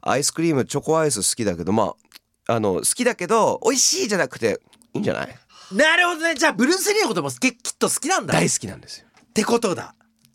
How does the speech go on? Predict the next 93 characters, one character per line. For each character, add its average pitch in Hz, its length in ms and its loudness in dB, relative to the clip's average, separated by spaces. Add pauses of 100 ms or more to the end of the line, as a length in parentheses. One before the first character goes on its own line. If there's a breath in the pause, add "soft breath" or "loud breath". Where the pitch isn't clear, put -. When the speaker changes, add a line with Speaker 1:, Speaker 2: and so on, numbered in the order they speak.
(100)
Speaker 2:
表 277 380 2
向 294 120 0
き 285 120 -2
で 330 60 2
や 320 80 2
っ 294 40 -2
て 143 100 -6
こ 139 80 -8
と 143 80 2
で 120 40 2
す。 110 60 0
Speaker 1:
そ 123 160 -2
う - 20 -8
な - 80 -14
ん - 40 -16
で - 60 -20 (420 loud breath)
す。 - 100 -12
Speaker 2:
だ 254 100 2
か 214 60 2
ら 131 120 2
「ア 160 60 -2
タ 277 120 2
リ 302 100 -2
テ 311 80 -2
ィ - 40 2
ー - 20 2
ン 320 60 -2
エ - 20 0
イ 311 60 -2
ジ 269 100 -2
ラ 294 100 2
イ 302 60 2
オ - 20 0
ッ - 40 0
ト」 160 120 -4
な 139 80 -4
ん 123 40 -10
て 123 100 -10
ド 208 180 2
イ - 60 -6
ツ 160 180 -8
の 143 160 0
デ 143 160 2
ジ 139 60 -8
タ 185 100 0
ル 170 80 -2
ハ 170 160 0
ー - 20 -2
ド 165 120 -4
コ 190 120 -2
ア 143 80 0
で、 131 260 0
Speaker 1:
は 117 180 0
い。 85 200 -8
Speaker 2:
ま 165 160 -4
あ、 - 40 -4
か - 160 -2
な 233 160 -4
り、 139 320 0 (500 loud breath)
あ 143 160 -2
の、 135 200 -2 (440)
か-、 185 260 0
片 190 260 0
方 226 160 2
に 160 100 -10
偏 190 340 2
っ 196 40 -2
た - 200 -4
思 131 80 0
想 139 320 0
を、 160 480 0 (100)
Speaker 1:
う 110 60 -2
ん - 20 4
う 135 40 2
ん 123 240 2
う - 20 4
ん。 117 40 2
Speaker 2:
ふ 233 60 6
わ 110 160 2
ー 202 40 -2
っ - 20 -4
て 202 80 -2
言 180 120 0
う - 20 0
人 175 160 -4
た 175 120 0
ち - 120 -8
な 131 80 -2
ん 120 40 -8
で 123 100 -2
す 123 100 -6
け 135 100 0
ど、 175 360 2